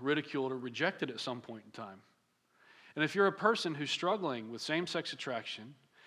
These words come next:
and considering believing the lie of homosexuality, when you make those changes, one of the things that is heartbreaking as we read this book is, man, it was, it was a life change.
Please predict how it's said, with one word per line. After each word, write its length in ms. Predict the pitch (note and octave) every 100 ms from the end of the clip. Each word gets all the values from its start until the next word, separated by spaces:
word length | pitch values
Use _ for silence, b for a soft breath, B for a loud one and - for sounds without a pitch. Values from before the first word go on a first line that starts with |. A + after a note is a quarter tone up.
| B
and 80 | B2+
considering 520 | C#3 - F#3 G3 F3+
believing 500 | D3+ D3 D3+ F3+ G3
the 80 | D#3
lie 280 | C#3+ E3+ F3
of 100 | C3
homosexuality, 920 | D3+ C#3+ D#3 C3+ B2+ C#3+ G3 A2 B2 - _ _ _ B B B -
when 140 | D3+
you 120 | F#3+
make 300 | G#3+ G3 A3
those 180 | F3+ D3
changes, 400 | - G3+ F#3+ B2+
one 100 | E3+
of 60 | F3
the 80 |
things 220 | F3 E3+ D3
that 120 | C3 -
is 100 | B2+
heartbreaking 480 | - F#3 D3 C#3+ C#3
as 80 | B2
we 60 |
read 160 | C3 F3+
this 100 | C#3+
book 240 | A2+ G3
is, 120 | C3+ A2+
man, 180 | F#3
it 80 | F#3+
was, 220 | G#3 - B B B
it 40 | G#3+
was 140 | F#3
a 40 |
life 400 | G#2+ G2+ B2+ A#3
change. 560 | - D3+ A2 E2+ - -